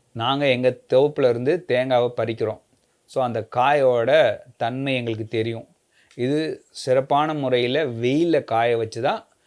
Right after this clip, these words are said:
அது உலர வச்சு நாங்க இதை ஆட்டுறோம். எந்தவித கெமிக்கலும் கலக்கறதில்ல.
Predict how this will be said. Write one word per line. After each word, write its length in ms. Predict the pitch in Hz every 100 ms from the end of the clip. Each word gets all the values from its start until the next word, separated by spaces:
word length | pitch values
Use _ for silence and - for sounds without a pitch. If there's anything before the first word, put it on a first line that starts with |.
| _ _
அது 260 | 123 127
உலர 300 | 120 135 147
வச்சு 460 | 123 113 - 233 -
நாங்க 380 | 123 120 120 117
இதை 200 | 120 151 -
ஆட்டுறோம். 460 | 113 123 113 113 110 _ _ _ _ _
எந்தவித 680 | 117 120 151 160 147 135 127 -
கெமிக்கலும் 540 | 135 151 139 135 160 -
கலக்கறதில்ல. 580 | 117 113 120 107 110